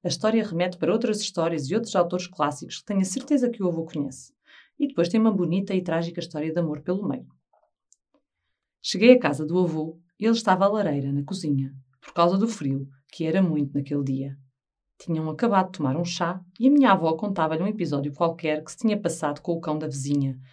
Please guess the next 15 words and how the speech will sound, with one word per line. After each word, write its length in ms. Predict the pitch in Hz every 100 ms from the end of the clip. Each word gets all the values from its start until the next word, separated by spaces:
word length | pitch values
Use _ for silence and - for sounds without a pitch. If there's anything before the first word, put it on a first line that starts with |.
| _ _ -
E 80 | 175
ele 80 |
só 160 | 175 190
respondia 560 | 190 - 180 170 170 156
um 260 | 143 135 -
"uhum", 640 | 175 165 147 190 226 233 -
sem 300 | - - 156
vontade. 480 | 143 139 139 - - _ _ _ _ _ _
Quando 220 | 294 302
percebeu 300 | - - 160
que 80 | 160
eu 20 |
estava 280 | 175 202 196
na 80 | 190
cozinha, 560 | 180 170 180 170 165